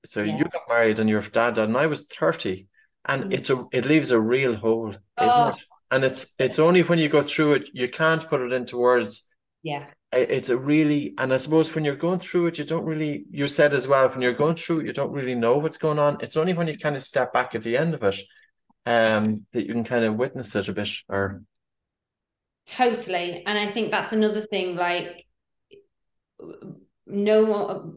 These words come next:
Speaker 2: we speak about it a lot more now, and this is something I'm quite passionate about, pushing, is people speaking about grief, and to say that you're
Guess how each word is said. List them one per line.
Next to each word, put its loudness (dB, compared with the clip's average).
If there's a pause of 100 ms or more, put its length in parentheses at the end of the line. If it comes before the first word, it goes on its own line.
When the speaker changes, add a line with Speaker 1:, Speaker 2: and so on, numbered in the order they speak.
(120)
Speaker 2:
we 0
speak -6
about -4
it -4
a -4
lot -4
more -6
now, -2
and -6
this -8
is -14
something -8
I'm -8
quite -10
passionate -12
about, -8
pushing, -6
is -8
people -10
speaking -8
about -6
grief, -8 (400)
and -6
to -10
say -2
that -6
you're -8